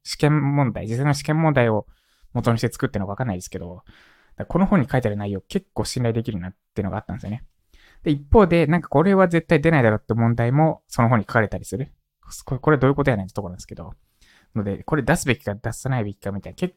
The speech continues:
構めっちゃ悩んでて。で、これめっちゃちっちゃいことじゃないですか。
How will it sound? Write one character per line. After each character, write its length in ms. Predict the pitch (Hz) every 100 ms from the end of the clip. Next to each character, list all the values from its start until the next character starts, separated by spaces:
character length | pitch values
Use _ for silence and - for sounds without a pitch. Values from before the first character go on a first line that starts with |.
| _
構 180 | - 98
め 160 | 104 117
っ 40 |
ち 100 | -
ゃ 40 | 135
悩 180 | 127
ん 40 | 120
で 100 | 82
て。 340 | 82 73 - _ _ _ _ _ _ -
で、 100 | 113
こ 180 | - 127
れ 60 |
め 140 | 113 120
っ 40 |
ち 100 | -
ゃ 20 |
ち 120 | -
っ 20 | 170
ち 120 | 190
ゃ 20 |
い 60 | 139
こ 100 | 135
と 40 |
じ 60 | 113
ゃ 40 |
な 60 | 107
い 40 |
で 20 | -
す 40 |
か。 260 | 90 -